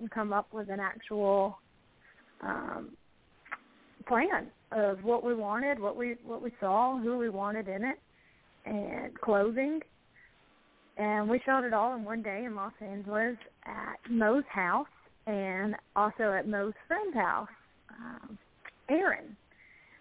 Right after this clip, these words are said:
And we rent-, we rented a throne from Warner's Brothers, one of those big old gold thrones, so that I could be like a queen. And we had the ladies as, like, ladies in waiting, and they were all dressed up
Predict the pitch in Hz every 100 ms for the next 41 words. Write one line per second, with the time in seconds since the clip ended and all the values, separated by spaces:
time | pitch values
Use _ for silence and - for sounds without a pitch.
0 | _ 277 285 277 269 302 277 294 302 285
1 | 240 247 226 262 277 269 214 185 - 214
2 | 208 214 233 254 233 214 208 190 190 214
3 | 226 220 208 220 233 254 262 226 214 196
4 | 190 180 214 220 208 208 202 _ _ 214
5 | 220 220 214 - 196 220 220 226 233 233
6 | - - - - - - 214 208 220 214
7 | 196 220 220 220 - 240 233 240 254 269
8 | 262 - - 220 220 214 214 226 214 196
9 | 190 202 220 214 185 123 123 180 - 302
10 | - _ _ - 196 151 - - - 208
11 | 214 214 220 196 196 190 202 226 226 226
12 | 226 - - - - _ 208 214 214 214
13 | 220 196 208 233 - 208